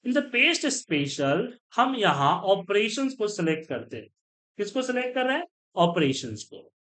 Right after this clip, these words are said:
Operations के अंदर में मैंने मान लीजिए ऐड को select किया। अब क्या होगा कि थर्टी और ट्वेंटी के बीच में mathematical calculation होगा, result आपका फिफ्टी आएगा।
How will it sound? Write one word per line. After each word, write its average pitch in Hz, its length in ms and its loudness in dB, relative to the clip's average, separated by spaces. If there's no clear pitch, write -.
Operations 302 640 2
के 302 80 -2
अंदर 156 380 4
में 139 200 0
मैंने 254 400 0
मान 170 260 4
लीजिए 147 300 -2
ऐड 180 320 4
को 165 80 2
select 117 360 -8
किया। 113 380 0
अब 285 200 2
क्या 220 160 4
होगा 139 640 4
कि 269 100 -2
थर्टी 208 520 4
और 269 220 4
ट्वेंटी 240 680 0
के 285 180 -2
बीच 170 380 -2
में 175 200 2
mathematical 226 960 4
calculation 247 840 6
होगा, 190 520 4
result 233 440 2
आपका 180 400 -2
फिफ्टी 175 400 -6
आएगा। - 380 -12